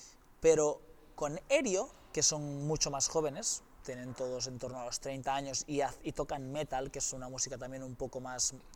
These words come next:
modernita, el tipo de metal que tocan, no sacan nada. O sea, no, no hay, no hay, no hay físicamente el disco. No, no existe. No, tú no puedes... Que esta es otra cosa, que, que también creo que la industria está dando un vuelco.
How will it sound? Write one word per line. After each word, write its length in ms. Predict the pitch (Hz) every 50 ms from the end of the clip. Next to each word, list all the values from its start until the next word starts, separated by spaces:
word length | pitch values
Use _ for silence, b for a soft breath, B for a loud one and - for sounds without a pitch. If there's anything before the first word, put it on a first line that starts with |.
| - - -
modernita, 720 | 135 135 135 135 127 131 127 123 147 156 143 - 143 135
el 100 | 139 131
tipo 240 | 120 - 131 120 131
de 60 | 131
metal 240 | 131 131 123 135 120
que 100 | 117 131
tocan, 320 | 123 165 156 147 147 185 - B B B B B B B B B B B
no 120 | - 202 214
sacan 300 | - 247 - 233 190 185
nada. 260 | 208 202 156 - - - -
O 40 | -
sea, 220 | - 156 139 127 - - - -
no, 180 | 156 180 - -
no 140 | 180 202
hay, 160 | 214 196 165 - - - -
no 140 | 165 170 190
hay, 200 | 196 190 170 - - - - - - - - - - - - -
no 160 | 156 175 185
hay 120 | 175 170
físicamente 1080 | 160 - - - 175 - - - - - - - - 147 139 143 147 143 143 135 123 135
el 120 | 127 123 117
disco. 380 | 135 131 - - - - - - B B B B B B B B B B B
No, 120 | 160 -
no 80 | - 185
existe. 400 | 170 - - 170 - - - - - - -
No, 180 | - 151 160 -
tú 140 | - - 196
no 120 | 185 185
puedes... 420 | - - 170 175 165 156 - - B B B
Que 80 | - 190
esta 140 | 180 - 233
es 100 | 196 180
otra 200 | 160 135 123 120
cosa, 320 | - 254 240 - 147 113 - B B B B B B B B B B B B B - - -
que, 180 | - 165 143 -
que 180 | - - 160
también 460 | 151 139 135 147 147 151 151 147 - -
creo 240 | - 156 147 143 -
que 180 | - 147 143
la 300 | 139 139 - 147 139 131
industria 380 | 135 143 143 143 139 - 160 139
está 200 | 131 - - 139
dando 200 | 135 139 135 135
un 120 | 131 131
vuelco. 380 | 127 135 131 131 - - 120